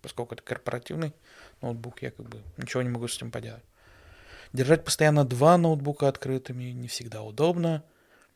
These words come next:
М, есть там разные нюансы. Поэтому я думаю, вот, э, как бы где-то разместить какую-то полочку, прикрепить прямо под стол –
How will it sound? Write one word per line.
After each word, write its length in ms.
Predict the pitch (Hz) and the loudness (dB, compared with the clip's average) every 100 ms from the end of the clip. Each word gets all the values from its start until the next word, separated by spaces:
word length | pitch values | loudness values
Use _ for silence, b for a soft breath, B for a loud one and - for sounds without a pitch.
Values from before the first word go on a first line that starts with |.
| b b _ _ _ | b b _ _ _
М, 1800 | 120 113 117 117 113 113 113 113 110 117 127 127 127 127 120 120 127 139 _ _ _ _ | -16 -14 -14 -16 -16 -18 -20 -20 -18 -14 -14 -12 -12 -12 -14 -18 -20 -20 _ _ _ _
есть 300 | 123 123 - | -12 -12 -12
там 140 | 123 | -12
разные 300 | 117 113 117 | -12 -12 -12
нюансы. 400 | 123 127 127 - | -10 -10 -10 -12
Поэтому 540 | 123 135 139 139 135 - b b b b b b b | -4 -2 0 0 -2 -6 b b b b b b b
я 220 | 139 135 135 | -2 2 4
думаю, 720 | 139 139 131 127 131 131 - | 2 2 0 -2 -6 -8 -12
вот, 140 | 127 120 - | -16 -20 -14
э, 140 | - - | -12 -12
как 140 | 123 123 | -14 -12
бы 260 | 123 120 - b b _ | -12 -14 -18 b b _
где-то 400 | 123 127 127 123 - | -4 -2 0 -2 -6
разместить 600 | 135 127 135 131 - 147 | -6 -2 0 0 -2 -6
какую-то 380 | - 123 131 131 | -6 -10 -6 -8
полочку, 600 | - - 147 147 135 - | -8 6 8 8 4 -4
прикрепить 560 | 120 123 127 - 131 - | -6 -6 -8 -8 -8 -10
прямо 380 | - 123 120 120 | -6 -4 -2 -4
под 220 | 127 - | -8 -6
стол – 480 | - 135 151 151 | -4 0 0 0